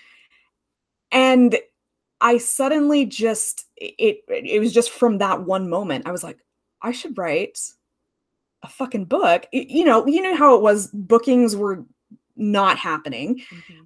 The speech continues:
Speaker 1: I was struggling with digital platforms because I kind of am a,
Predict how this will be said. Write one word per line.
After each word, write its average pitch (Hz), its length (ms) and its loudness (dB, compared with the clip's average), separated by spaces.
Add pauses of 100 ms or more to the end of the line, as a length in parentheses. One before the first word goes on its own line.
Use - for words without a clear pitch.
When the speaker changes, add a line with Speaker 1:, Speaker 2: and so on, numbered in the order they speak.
Speaker 1:
I 214 200 6
was 262 180 0
struggling 208 440 -2
with 185 160 -4
digital 170 460 -2
platforms 190 680 -6
because 185 540 -8 (640)
I 185 160 0
kind 233 300 -2
of 190 180 -6
am 196 140 -6
a, 170 240 2